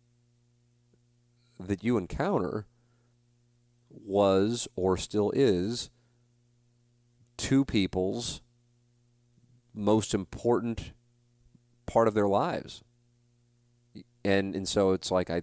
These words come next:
I would wanna try to attempt to treat people as well as I attempt to treat my son and be conscious of, of that. And,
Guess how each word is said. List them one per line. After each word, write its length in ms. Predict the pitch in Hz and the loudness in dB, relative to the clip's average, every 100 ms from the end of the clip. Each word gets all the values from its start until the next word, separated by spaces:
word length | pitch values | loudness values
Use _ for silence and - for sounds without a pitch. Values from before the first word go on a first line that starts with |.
| - | -4
I 260 | 87 78 | -4 -4
would 240 | 87 90 85 | -4 -6 -4
wanna 200 | 92 92 | -4 -4
try 260 | - 98 | -2 0
to 60 | 92 | 0
attempt 600 | 90 - - 143 117 - | -2 -6 -6 -4 -4 -8
to 80 | 101 | -10
treat 320 | - 92 87 | -6 -6 -4
people 340 | - 85 107 | -6 -6 -4
as 100 | 110 | -4
well 240 | 85 92 95 | -2 -2 -2
as 100 | 87 | -2
I 120 | 85 | -4
attempt 520 | 85 - - 120 120 | -6 -8 -8 -8 -8
to 60 | - | -12
treat 320 | - 85 85 | -8 -6 -6
my 160 | 90 85 | -6 -6
son 360 | - 113 139 87 | -4 -4 -4 -6
and 100 | 82 | -10
be 100 | 92 | -12
conscious 600 | - 98 113 - 92 - | -10 -10 -8 -8 -8 -8
of, 280 | 90 - - _ _ _ _ _ | -10 -12 -20 _ _ _ _ _
of 120 | 95 | -4
that. 340 | 92 135 147 - _ _ _ _ _ _ _ _ _ _ _ _ _ _ _ _ _ - | -2 -2 -4 -10 _ _ _ _ _ _ _ _ _ _ _ _ _ _ _ _ _ -2
And, 680 | 98 98 95 92 90 - | 0 2 0 -4 -10 -14